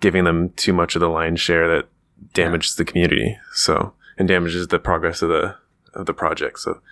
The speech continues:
Speaker 1: it's interesting.
Speaker 2: I, I absolutely agree. I mean, I think there's nothing wrong with incentivizing people who are working at the company with tokens.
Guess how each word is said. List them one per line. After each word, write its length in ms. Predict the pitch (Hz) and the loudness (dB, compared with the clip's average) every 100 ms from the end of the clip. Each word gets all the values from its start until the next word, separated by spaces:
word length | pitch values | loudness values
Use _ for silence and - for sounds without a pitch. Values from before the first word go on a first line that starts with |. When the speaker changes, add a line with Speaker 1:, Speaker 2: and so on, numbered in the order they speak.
| - - _ | -20 -20 _
Speaker 1:
it's 100 | 107 | -2
interesting. 480 | 95 90 82 95 - - - - _ - | -2 0 -2 -2 -6 -16 -20 -20 _ -2
Speaker 2:
I, 120 | 107 | 0
I 200 | 117 113 | 0 2
absolutely 420 | 117 123 - 107 92 | 2 2 2 2 2
agree. 340 | - 101 98 | 2 0 2
I 80 | 95 | 2
mean, 160 | 101 | 2
I 100 | 107 | 0
think 200 | 107 156 | 0 0
there's 200 | 156 107 | 0 0
nothing 380 | 104 104 117 92 | 0 0 0 -2
wrong 320 | 87 87 98 | 0 0 0
with 220 | 92 90 87 | 0 -2 -2
incentivizing 920 | 82 - 90 82 80 85 85 82 85 | -4 0 0 0 0 -2 -6 -8 -4
people 340 | 98 92 90 | -4 0 0
who 120 | 92 | 2
are 80 | 85 | 0
working 320 | 82 80 90 | 0 -2 -4
at 140 | 78 - | -6 -6
the 80 | - | -4
company 340 | 80 76 80 | -2 -2 -4
with 180 | 78 73 | -4 -2
tokens. 540 | 87 82 98 104 - | -2 -2 -2 -4 -6